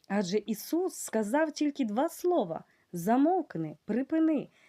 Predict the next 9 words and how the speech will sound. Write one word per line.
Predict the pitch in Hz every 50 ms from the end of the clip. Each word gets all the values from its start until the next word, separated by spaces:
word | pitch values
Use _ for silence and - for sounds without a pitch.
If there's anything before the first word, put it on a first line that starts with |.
| _ _ _
і | - 208 202
навіть | 196 208 226 220 220 214 -
вітер | 208 190 233 277 320 302 - 247 - -
і | - 220
хвилі | - - 220 277 311 302 285
миттєво | 254 233 233 226 - - - 311 349 349 349 330
виконали | 254 202 180 233 247 - - 302 302 302 302 294
його | 277 269 294
повеління». | 294 - 294 302 320 330 349 330 247 170 151 -